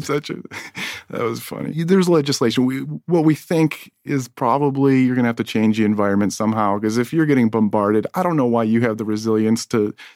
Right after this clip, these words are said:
Speaker 2: to not go to those places, but a lot of people just don't. And whether it's because,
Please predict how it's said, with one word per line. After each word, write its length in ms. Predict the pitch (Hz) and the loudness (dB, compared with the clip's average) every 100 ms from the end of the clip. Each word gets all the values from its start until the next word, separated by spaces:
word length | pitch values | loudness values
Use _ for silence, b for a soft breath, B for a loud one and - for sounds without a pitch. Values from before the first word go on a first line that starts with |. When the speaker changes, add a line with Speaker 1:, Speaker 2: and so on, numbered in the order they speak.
| - | -2
Speaker 2:
to 100 | 120 | 0
not 340 | 110 110 - - | 2 0 -2 -4
go 180 | 123 113 | 0 0
to 80 | 113 | 2
those 200 | 110 110 | 0 0
places, 380 | 113 117 135 | -4 -2 -4
but 240 | 135 135 - - | -4 -6 -6 -8
a 40 | |
lot 180 | 113 160 | -6 -4
of 60 | |
people 200 | 147 147 | -4 -6
just 320 | 139 131 - 123 | -4 -4 -4 -2
don't. 300 | 120 123 113 | 0 0 2
And 160 | 117 | 2
whether 320 | 135 147 139 123 | 2 2 2 0
it's 140 | 123 - | -6 -6
because, 520 | 123 131 123 123 | -4 -2 -2 -4